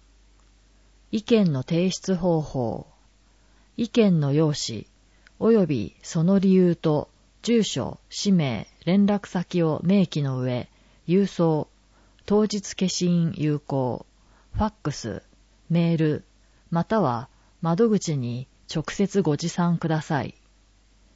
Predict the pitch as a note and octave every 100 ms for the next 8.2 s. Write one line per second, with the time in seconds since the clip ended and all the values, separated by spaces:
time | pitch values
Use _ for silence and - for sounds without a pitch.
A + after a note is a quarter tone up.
0 | _ _ _ _ G3+ A3 G#3+ G#3 G3 -
1 | F#3 F3+ - _ - F3+ F3 - E3 -
2 | C#3+ - B2+ - _ _ _ _ - G3+
3 | G#3+ - G3+ F#3 F#3 F#3+ E3 - D#3 C3
4 | - _ _ - F#3+ G3+ - G3 F#3 F3+
5 | F3 - E3 D#3+ D3+ D3 D3 C3+ C3+ B2+
6 | - _ _ _ _ - E3 G#3+ G#3+ G3+
7 | - G3 G#3 - F#3+ F#3 F#3+ F3 B2+ G#2+
8 | -